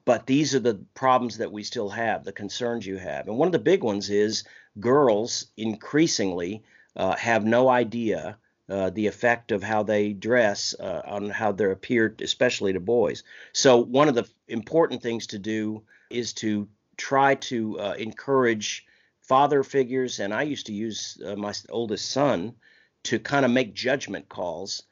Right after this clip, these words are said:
about how does this look? Is it too short? Is it too low? Is it too tight? And, and it, if you have a good relationship, uh, if a,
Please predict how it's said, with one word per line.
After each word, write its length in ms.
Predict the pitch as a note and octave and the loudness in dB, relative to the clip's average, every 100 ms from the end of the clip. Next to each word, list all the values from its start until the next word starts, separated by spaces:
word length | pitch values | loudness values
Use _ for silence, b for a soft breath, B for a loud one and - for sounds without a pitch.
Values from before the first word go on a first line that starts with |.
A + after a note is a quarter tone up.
| b | b
about 680 | - G#2 G#2+ G2+ G2 - - - | -10 0 2 2 0 -6 -18 -6
how 200 | C3 C3 | 0 2
does 160 | A2+ | 2
this 180 | A2 G2+ | -4 -6
look? 240 | A2 G2 - | -4 -4 -6
Is 100 | D#2+ | -16
it 120 | - | -10
too 160 | C#3+ C3 | -6 -4
short? 480 | - B2 A2+ G2+ - b b | 2 4 2 0 -8 b b
Is 100 | F2 | -14
it 120 | - | -10
too 180 | - C3 | -4 -2
low? 480 | A2 G2 G2 G2 G2+ b b b - | 2 2 2 0 -4 b b b -14
Is 140 | G2+ F#2 | -12 -10
it 100 | - | -10
too 180 | B2 | -8
tight? 460 | G#2+ B2 B2+ G2+ - A#2+ | -4 2 4 4 0 -4
And, 260 | A2+ G#2+ | -4 -4
and 160 | A#2+ A#2+ | -4 -4
it, 100 | G#2+ A#2+ - _ _ _ | -6 -8 -12 _ _ _
if 380 | A2+ - B2+ B2+ | -16 -12 -8 0
you 100 | C3 | 2
have 180 | D#3+ D3 | 4 2
a 40 | B2+ | 2
good 120 | D3+ | 2
relationship, 800 | A#2+ A#2+ D#3 - A2 A2+ F#2+ - _ _ _ - | 2 0 0 -2 -6 -4 -4 -4 _ _ _ -12
uh, 180 | G2 E2+ | -8 -6
if 160 | A#2 A2+ | -6 -4
a, 100 | A2 | -6